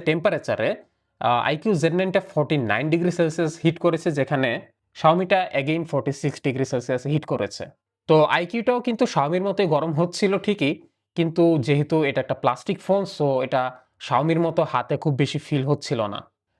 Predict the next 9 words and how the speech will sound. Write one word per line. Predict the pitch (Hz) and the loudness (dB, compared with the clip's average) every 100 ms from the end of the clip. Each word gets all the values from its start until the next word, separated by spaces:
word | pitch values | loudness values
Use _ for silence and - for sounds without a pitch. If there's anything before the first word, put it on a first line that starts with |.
| - | -2
আইকিউতেও | 120 170 240 247 | 0 0 -2 -2
কিন্তু | 240 233 226 | 0 0 0
আপনারা | 214 196 139 139 | 0 0 -2 -2
ভেপর | 120 156 151 180 | 0 0 0 0
কুলিং | 180 185 180 | 0 0 0
চেম্বারের | 170 160 165 | 0 2 0
ব্যবহার | 135 120 131 123 | 0 0 -2 0
দেখতে | 151 151 143 | -2 0 0
পাবেন। | 131 | 0